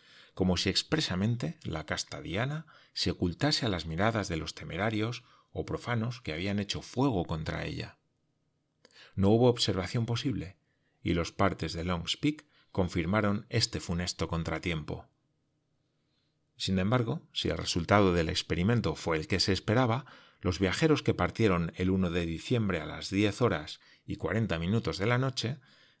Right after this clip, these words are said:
debían llegar el día cuatro a medianoche. Hasta entonces era,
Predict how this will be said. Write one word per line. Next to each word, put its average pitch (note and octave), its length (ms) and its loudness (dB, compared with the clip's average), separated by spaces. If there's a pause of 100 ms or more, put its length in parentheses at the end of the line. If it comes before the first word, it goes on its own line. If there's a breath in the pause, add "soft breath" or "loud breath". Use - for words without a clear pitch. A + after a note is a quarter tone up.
debían A2 360 4
llegar A2+ 280 4
el E2+ 120 0
día G#2 260 6
cuatro D#3 480 0
a G2 80 -2
medianoche. E2 800 -2 (840)
Hasta F#2 260 -2
entonces B2 560 0
era, E2 280 -2